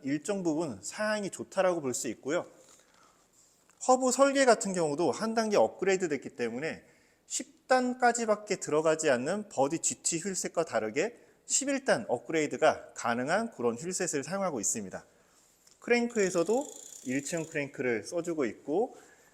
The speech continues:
타이어는 요새 인기라고 하는 슈발베 빌리븐커스 블랙 색깔로 통통하게 장착이 돼 있습니다. 저희 매장에서는 이 제품이 한 대밖에 없기 때문에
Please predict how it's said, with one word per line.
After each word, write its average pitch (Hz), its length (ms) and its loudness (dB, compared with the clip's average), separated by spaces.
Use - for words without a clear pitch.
타이어는 226 640 2
요새 131 240 2
인기라고 127 540 4
하는 165 340 4
슈발베 196 720 4
빌리븐커스 131 840 0
블랙 120 220 -2
색깔로 127 760 -4
통통하게 180 760 -2
장착이 131 420 -6
돼 123 120 -4
있습니다. 95 460 -8
저희 175 260 4
매장에서는 196 760 0
이 123 80 -4
제품이 165 340 -4
한 214 160 -4
대밖에 240 340 2
없기 123 200 -2
때문에 131 520 -2